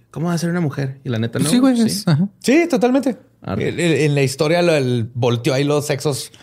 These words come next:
Speaker 1: Sí.
Speaker 3: Como es común
Speaker 1: Me
Speaker 3: ver.
Speaker 1: caga, me caga ese pedo, la neta.
Speaker 3: Pues esta, la farmacia era el negocio familiar y era un negocio exitoso y los Holton le dieron la bienvenida a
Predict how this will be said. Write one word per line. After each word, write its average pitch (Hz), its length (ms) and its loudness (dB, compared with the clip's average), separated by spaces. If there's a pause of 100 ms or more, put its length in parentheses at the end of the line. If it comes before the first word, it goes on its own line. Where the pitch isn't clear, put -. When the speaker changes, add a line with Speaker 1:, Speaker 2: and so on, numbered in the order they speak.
(140)
Speaker 1:
Sí. 117 340 -4
Speaker 3:
Como 143 200 -2
es 143 100 -2
común 151 280 2
Speaker 1:
Me 127 100 0
Speaker 3:
ver. 131 100 0
Speaker 1:
caga, 143 280 0
me 135 120 -2
caga 131 160 -2
ese 135 160 -8
pedo, 131 240 -8
la 131 80 -8
neta. 135 260 -12 (560)
Speaker 3:
Pues 180 360 0
esta, 202 300 -2 (140)
la 185 140 2
farmacia 202 560 0
era 147 180 0
el 160 80 2
negocio 143 300 2
familiar 170 580 0
y 175 140 2
era 180 80 2
un 202 100 2
negocio 196 280 2
exitoso 208 500 0
y - 80 -2
los 170 200 0
Holton 208 400 2
le 165 100 2
dieron 180 180 4
la 190 80 4
bienvenida 151 420 0
a - 40 -2